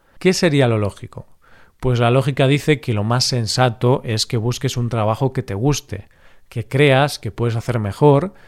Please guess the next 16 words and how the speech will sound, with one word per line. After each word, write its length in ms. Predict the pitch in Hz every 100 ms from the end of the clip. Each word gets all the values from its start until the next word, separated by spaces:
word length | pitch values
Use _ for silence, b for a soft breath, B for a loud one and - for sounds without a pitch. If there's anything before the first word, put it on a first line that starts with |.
| b b
y 100 | 135
obviamente 640 | 135 147 151 139 139 160 151
que 100 | 120
intentes 480 | 120 135 139 143 -
ser 200 | 139 135
feliz. 460 | 104 135 117 - _ _ -
Pero 400 | 135 156 - _ _ -
seamos 440 | - 127 135 147
sinceros, 640 | 110 87 92 87 95 - _ b b b b
¿vas 300 | 104 113 117
a 60 | 143
dejar 300 | 139 135 123
tu 140 | 127
trabajo? 540 | 120 120 156 - 104 _ b b b b b b -
Pues 180 | 147 -
posiblemente 840 | 147 180 180 151 139 117 143